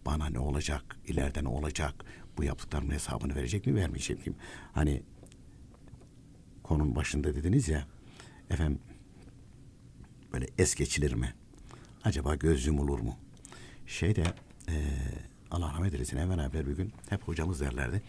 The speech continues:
Bir gün gittim dedim, "Efendim siz bu kadar zahmet ettiniz, yoruldunuz, ettiniz, senelerinizi, ömrünüzü verdiniz, bu kitapları şey yaptınız.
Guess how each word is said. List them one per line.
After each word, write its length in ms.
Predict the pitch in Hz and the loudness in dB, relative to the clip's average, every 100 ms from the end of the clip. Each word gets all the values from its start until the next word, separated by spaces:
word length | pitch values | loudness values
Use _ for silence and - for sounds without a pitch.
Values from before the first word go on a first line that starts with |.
| - - - - | -8 -14 -12 -4
Bir 100 | 101 | -4
gün 100 | 95 | -2
gittim 280 | - - 76 | -4 -2 -2
dedim, 240 | 69 65 - | 0 -2 -4
"Efendim 280 | - 76 | -2 -2
siz 240 | 64 78 71 | -2 -6 -6
bu 40 | |
kadar 200 | 78 73 | -4 -2
zahmet 380 | 64 67 71 - | -2 -2 -2 -4
ettiniz, 360 | - 71 73 - - - - | -4 -4 -4 -8 -14 -16 -6
yoruldunuz, 500 | - 73 73 64 62 | 0 0 2 -2 0
ettiniz, 340 | 71 - 76 71 | -2 0 -2 0
senelerinizi, 600 | 76 73 69 71 71 - | 0 2 2 0 -2 -2
ömrünüzü 480 | 73 69 73 - | 0 0 -2 0
verdiniz, 380 | 67 62 62 64 | 0 0 -2 -4
bu 60 | 65 | -6
kitapları 380 | - - - 67 | -4 -4 -4 -4
şey 120 | 73 | -2
yaptınız. 380 | 64 76 101 | -2 -2 -4